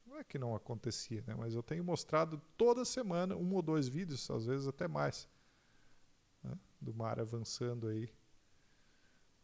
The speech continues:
pra fora dos seus limites. E uma última aqui, pra finalizarmos o vídeo,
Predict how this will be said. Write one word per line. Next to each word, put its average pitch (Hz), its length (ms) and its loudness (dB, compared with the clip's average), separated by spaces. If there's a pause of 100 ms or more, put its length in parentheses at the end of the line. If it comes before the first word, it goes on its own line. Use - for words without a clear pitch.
(600)
pra 123 160 -8
fora 120 360 0
dos 117 100 -8
seus 123 220 -6
limites. 117 640 -8
E 175 120 -8
uma 165 200 -4
última 135 420 -2
aqui, - 260 -12 (1900)
pra 120 160 -10
finalizarmos 107 800 -2
o 101 60 -4
vídeo, 120 380 -6